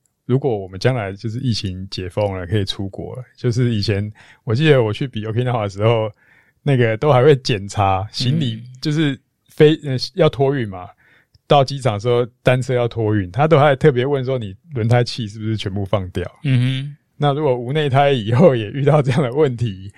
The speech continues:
Speaker 2: 嗯。
Speaker 1: 好像听起来整个来讲，就是我们自己也要有这种D I Y的能力啊。
Speaker 2: 嗯。
Speaker 1: 对，而且这个确实会造成有一点点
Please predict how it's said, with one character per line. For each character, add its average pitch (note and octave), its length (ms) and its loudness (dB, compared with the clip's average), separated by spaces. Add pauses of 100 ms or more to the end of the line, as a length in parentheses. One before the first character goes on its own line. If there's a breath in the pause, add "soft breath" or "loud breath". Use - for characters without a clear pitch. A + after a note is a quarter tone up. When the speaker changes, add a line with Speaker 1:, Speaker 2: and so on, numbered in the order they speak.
Speaker 2:
嗯。 A#2+ 240 -4
Speaker 1:
好 A2+ 80 -2
像 D3 220 -2
听 D3+ 180 -2
起 C3 120 -4
来 G2 260 -4 (100)
整 G#2+ 200 -2
个 G#2 120 -4
来 G#2 160 4
讲， G#2 320 -2 (480 soft breath)
就 C3+ 140 -2
是 C3 300 2
我 G#2 80 -2
们 G#2+ 200 -8
自 G3 160 4
己 A2 220 -2
也 G2+ 80 -4
要 C3 200 2
有 F#2 60 -8
这 C3 120 -4
种 G#2+ 240 -6
D B2 180 2
I A2+ 100 2
Y A#2 200 0
的 G#2 100 -2
能 F#2+ 300 -10
力 G2+ 220 -2
啊。 - 180 -20
Speaker 2:
嗯。 A#2+ 600 -4
Speaker 1:
对， G#2+ 120 -12
而 G2 160 -10
且 A#2 200 -4
这 D3 140 -6
个 B2 180 0
确 B2+ 220 0
实 G#2 160 -10
会 A#2 340 -2 (200)
造 B2+ 180 4
成 G2 340 -12
有 G#2 140 0
一 D3 60 4
点 C#3 100 -4
点 A2+ 180 -8